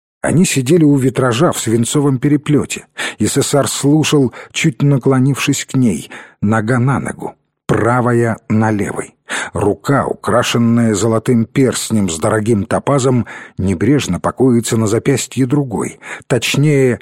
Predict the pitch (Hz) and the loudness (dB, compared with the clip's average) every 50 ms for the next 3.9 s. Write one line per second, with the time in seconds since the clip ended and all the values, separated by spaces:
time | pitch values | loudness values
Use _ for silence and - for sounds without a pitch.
0 | - - - - 123 120 127 117 - - 127 - - - 139 127 113 - - - | -8 -18 -8 -2 0 2 2 2 2 0 -2 0 0 0 0 0 0 -2 -6 -8
1 | - - - _ _ _ _ - 117 104 - - - 131 117 - - - - 120 | -12 -16 -20 _ _ _ _ -2 -2 -2 -2 -2 -2 -2 -2 -2 -4 -4 -2 0
2 | 110 110 - - - - - - - _ _ _ _ _ _ _ _ _ _ _ | 0 0 -2 -4 -8 -12 -16 -20 -20 _ _ _ _ _ _ _ _ _ _ _
3 | - 104 101 110 110 - - - _ _ - 131 131 117 127 - 123 120 | -6 -2 -2 -2 -2 -4 -8 -20 _ _ -2 -2 -2 -2 -2 -2 -2 -2